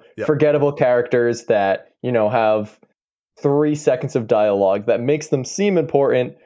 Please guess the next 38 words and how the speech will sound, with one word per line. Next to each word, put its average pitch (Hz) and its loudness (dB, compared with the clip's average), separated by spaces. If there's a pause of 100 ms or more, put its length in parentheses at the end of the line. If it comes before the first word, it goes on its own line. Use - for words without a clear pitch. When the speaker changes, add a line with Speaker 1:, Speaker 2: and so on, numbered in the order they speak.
(160)
Speaker 2:
but 143 0
then 135 2
they 131 2
get 120 2
murdered 113 2
the 110 0
next 104 -2
scene, 104 -6 (240)
and 120 0
that's 135 -2
fine. 95 0 (120)
Speaker 1:
Yeah. 190 -4 (1040)
Speaker 2:
But 127 2
it 123 -6
sets 160 0
up 143 0
what 127 2
I 139 2
think 135 -2
is 110 -2
the 117 -2
biggest 110 0
challenge 110 -2
of 95 -4
the - 0
third 196 0
one, 104 0 (380)
where 104 0 (240)
it - -2
combines 165 -2
a 170 2
little 151 2
bit 131 -2
of 110 0
both 120 0
of 101 -8
those 92 0
aspects. - -6